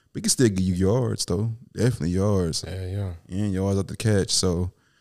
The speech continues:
Speaker 1: I think it's gonna be a good little pickup for them. I don't know what it's gonna translate to as far as success. I still feel like them and the Rams are gonna contend for, uh,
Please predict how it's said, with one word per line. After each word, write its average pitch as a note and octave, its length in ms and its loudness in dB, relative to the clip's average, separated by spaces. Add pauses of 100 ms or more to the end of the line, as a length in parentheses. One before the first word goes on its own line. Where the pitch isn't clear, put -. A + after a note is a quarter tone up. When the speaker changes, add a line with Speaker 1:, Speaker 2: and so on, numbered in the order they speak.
(240)
Speaker 1:
I - 60 -16
think C#3 120 -4
it's B2+ 40 0
gonna B2 140 2
be G2+ 100 6
a F#2 60 4
good G2+ 140 6
little G2 160 4
pickup F#2 360 2
for F#2 140 -2
them. F#2+ 380 0 (260)
I G2 100 -2
don't A2 140 0
know G2 140 2
what F#2 100 2
it's F2+ 100 -2
gonna F#2 160 -2
translate G2 500 0
to F#2+ 160 0
as F#2 100 0
far F2+ 200 -2
as G2 80 -2
success. - 680 -2 (500)
I - 20 -10
still G#2 240 0
feel G2+ 140 -2
like F#2 240 -2
them G#2 260 -4
and G2 180 -4
the G2 60 -4
Rams G2+ 460 -2
are - 20 2
gonna F#2+ 160 0
contend G2+ 540 2
for, F#2 440 0
uh, F#2 440 -2